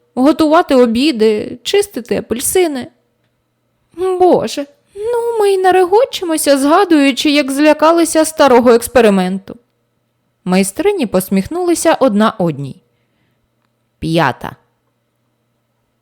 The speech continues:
Почувши це, усі змовкли і знову заходилися працювати.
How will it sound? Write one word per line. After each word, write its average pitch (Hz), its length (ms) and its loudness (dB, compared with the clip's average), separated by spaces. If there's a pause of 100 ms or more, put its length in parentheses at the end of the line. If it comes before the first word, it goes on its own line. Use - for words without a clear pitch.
Почувши 202 720 -2
це, 349 360 -2 (140)
усі 190 380 0
змовкли 226 680 0 (220)
і 349 120 2
знову 285 540 2
заходилися 240 840 2
працювати. 185 680 -8